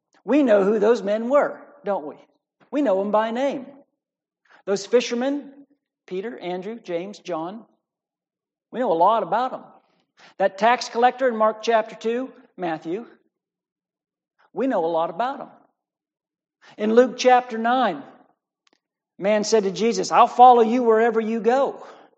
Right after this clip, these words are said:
Jesus replied, "Foxes have holes and birds of the air have nests, but the Son of Man has no place to lay his head."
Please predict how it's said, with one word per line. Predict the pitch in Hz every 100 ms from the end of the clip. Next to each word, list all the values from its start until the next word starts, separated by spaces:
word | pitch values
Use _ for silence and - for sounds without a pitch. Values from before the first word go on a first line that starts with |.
| _ _ _ _ _ -
Jesus | 143 214 202 -
replied, | 185 190 185 180
"Foxes | 196 208 202 196
have | 196 190 147
holes | 196 214 208
and | 175
birds | 170 202 175
of | 175
the | 175 202
air | 202
have | 190 170
nests, | 170 208 160 -
but | - -
the | -
Son | 190
of | 170
Man | 160 220 190
has | 165 151
no | 165
place | 160 175 175 165
to |
lay | 160 175
his | 156 -
head." | 214 170 -